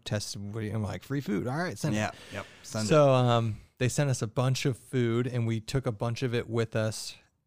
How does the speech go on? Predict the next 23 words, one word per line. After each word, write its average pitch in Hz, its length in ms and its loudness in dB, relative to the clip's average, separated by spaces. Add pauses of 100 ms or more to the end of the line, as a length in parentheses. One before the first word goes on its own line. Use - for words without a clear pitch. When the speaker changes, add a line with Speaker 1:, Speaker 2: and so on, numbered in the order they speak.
Speaker 2:
In 117 60 -4
Speaker 1:
um, 107 140 0
Speaker 2:
West 110 240 2
Speaker 1:
backpacking 107 180 0
Speaker 2:
Virginia. 127 220 0
Speaker 1:
in 117 60 0
West 113 160 -2
Virginia. 110 340 -4
Now, 123 380 0 (260)
their 139 380 0
shtick - 760 0 (540)
is 117 640 0 (600)
they 135 260 4
fortify 135 1000 -2
all 120 180 2
their 120 160 2
foods 117 680 0
with 117 340 -4 (300)
nutrients, - 680 2 (180)
hence 107 220 -8
the 165 100 -4
name. 156 300 -4 (640)
Speaker 2:
Yeah. 92 220 0